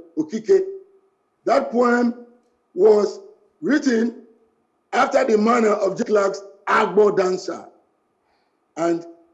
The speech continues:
that's one poem that the numeratics of my poetry always talk about too. How you can call it an imitation, a correct imitation of J B Clark.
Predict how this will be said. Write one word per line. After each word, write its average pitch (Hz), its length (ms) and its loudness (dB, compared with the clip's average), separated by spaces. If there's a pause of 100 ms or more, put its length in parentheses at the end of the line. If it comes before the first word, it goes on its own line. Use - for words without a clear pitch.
(420)
that's 214 220 2
one 247 280 0
poem 208 440 -2 (1040)
that 135 200 -8 (960)
the 156 640 -4 (440)
numeratics 247 600 0
of 147 140 -4
my 143 100 -2
poetry 147 500 -4 (720)
always 156 260 0
talk - 260 -10
about 139 360 -6
too. - 260 -4 (360)
How 165 200 0
you 170 100 -10
can 160 180 -4
call 220 180 2
it 202 160 -4 (180)
an 208 100 -2
imitation, 208 540 -2 (240)
a 185 100 4
correct 220 360 2
imitation 185 560 -4
of 151 120 -4
J 180 80 4
B - 100 0
Clark. - 300 -10